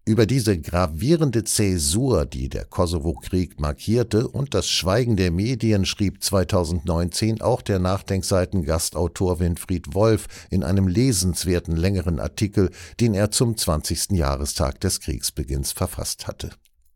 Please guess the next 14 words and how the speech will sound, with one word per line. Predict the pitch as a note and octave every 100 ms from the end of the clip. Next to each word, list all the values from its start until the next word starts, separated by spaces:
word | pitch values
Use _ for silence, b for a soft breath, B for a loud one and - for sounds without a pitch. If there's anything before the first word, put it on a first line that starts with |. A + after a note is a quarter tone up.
| _ _ _ B B B B B B B
Sehr | D2+ G2 F#2
lesenswert | G#2 G#2+ A2 - A2 A2
sind | - F2+ -
auch | F#2 -
die | E2
Betrachtungen, | E2 - F2 - - G2 A2 B2
die | F2
Reinhard | C#2 C#2+ C#2+ C#2 C2+
Lange | E2 F#2+ F#2
zweitausendfünfzehn | - - D2 D2+ C#2+ - - A#2 G#2+ - D2+
auf | A#1 -
den | F2
Nachdenkseiten | C2 - D2 C#2+ D#2 C#2+ -
anstellte, | - E2+ - - C#2 - D2